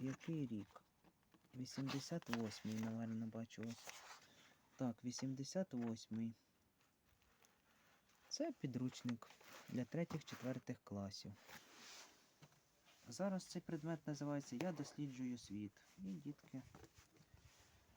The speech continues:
досліджують світ. Так, орфографічний, е, словник. Так,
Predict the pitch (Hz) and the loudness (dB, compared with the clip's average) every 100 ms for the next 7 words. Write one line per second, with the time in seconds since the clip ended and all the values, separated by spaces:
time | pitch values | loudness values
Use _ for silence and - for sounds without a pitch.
0 | - - 120 - 131 123 120 117 - 107 | -20 -8 -8 -4 -4 -2 -2 -2 -4 -4
1 | 110 - - 139 120 - - 147 147 - | -4 -6 -6 -2 0 -2 -2 0 2 2
2 | 165 165 147 143 - 123 123 117 - - | 4 4 4 4 4 6 6 4 0 -4
3 | 113 117 113 110 - - 117 117 160 196 | 0 2 4 2 0 2 4 6 6 4
4 | - - - - - - - - - - | 2 -16 -18 -6 -4 -4 -6 -18 -20 -20
5 | - - - - - - - - - - | -20 -16 -16 -16 -16 -14 -14 -12 -12 -14
6 | - - - - - - - - - - | -20 -18 -16 -16 -18 -20 -20 -20 -20 -20
7 | - - 143 123 104 - - | -16 2 4 4 2 -4 -14